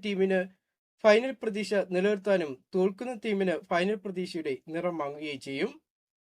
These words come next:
മത്സരം അബുദാബി നടക്കുന്നതുകൊണ്ട് ടോസ് ഇരു ടീമുകൾക്കും നിർണായകമാകും. ഗ്രൂപ്പ് ബിയിൽ നിന്നും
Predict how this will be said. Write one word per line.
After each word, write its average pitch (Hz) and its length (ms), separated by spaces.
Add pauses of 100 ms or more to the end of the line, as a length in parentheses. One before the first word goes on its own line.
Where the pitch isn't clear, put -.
(240)
മത്സരം 269 500 (120)
അബുദാബി 233 520
നടക്കുന്നതുകൊണ്ട് 220 600 (200)
ടോസ് 196 360
ഇരു 196 280
ടീമുകൾക്കും 190 500 (180)
നിർണായകമാകും. 160 840 (1400)
ഗ്രൂപ്പ് 285 520
ബിയിൽ 294 240
നിന്നും 254 260